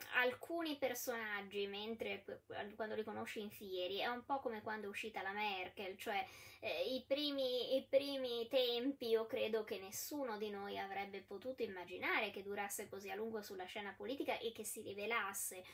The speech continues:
un personaggio di tale statura, per esempio.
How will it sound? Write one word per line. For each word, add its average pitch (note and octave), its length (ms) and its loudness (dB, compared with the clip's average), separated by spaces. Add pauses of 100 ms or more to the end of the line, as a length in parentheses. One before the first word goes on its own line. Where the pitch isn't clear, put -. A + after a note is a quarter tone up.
(240)
un B3 240 2
personaggio A3 720 0
di G3 160 -2
tale F#3+ 280 -6
statura, G#3 760 -4
per - 140 -8
esempio. C3 800 -8